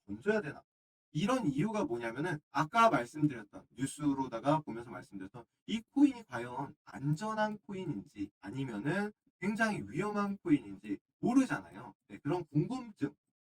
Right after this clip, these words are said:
이게 왜 생길까요? 당연히 정보력이 없다 보니까, 정보가 없다 보니까 이 코인은 안전한 코인일까?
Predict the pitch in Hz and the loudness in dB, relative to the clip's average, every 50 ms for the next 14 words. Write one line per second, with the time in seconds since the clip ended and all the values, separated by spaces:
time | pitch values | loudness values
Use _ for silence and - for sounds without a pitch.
0 | _ - 190 247 226 - - 135 147 151 170 151 - - - - - - - _ | _ -6 -2 0 2 4 8 8 8 8 6 2 -2 -2 -4 -12 -14 -20 -20 _
1 | _ _ _ _ - 120 135 127 120 117 156 196 208 214 220 220 _ _ _ _ | _ _ _ _ -12 -10 -8 -8 -6 -2 0 2 2 0 -2 -6 _ _ _ _
2 | _ _ _ - 135 151 185 214 269 262 262 247 240 233 208 - 294 - - 147 | _ _ _ -2 0 0 2 2 2 2 4 4 2 2 2 -2 -2 0 4 4
3 | 147 - - - - - - - - - _ _ _ _ - - - 139 151 156 | 4 4 2 -2 -16 -16 -12 -12 -12 -12 _ _ _ _ -18 -8 -2 0 2 4
4 | 175 175 175 175 175 175 175 180 180 180 - - - - _ - 117 113 98 98 | 4 6 6 6 6 8 8 6 4 2 -2 -8 -20 -18 _ -8 -8 -8 -8 -10
5 | - - - _ - 147 156 175 185 202 - _ _ - - - - - 240 233 | -14 -14 -12 _ 0 2 2 4 2 0 -4 _ _ -16 -16 -12 -8 -4 -4 -4
6 | 233 226 214 208 165 131 131 135 147 151 147 143 143 - 135 - - - - - | -4 -4 -2 0 0 0 4 6 6 6 6 6 2 -4 -6 -6 -8 -12 -12 -8
7 | 165 175 190 | -6 -6 -6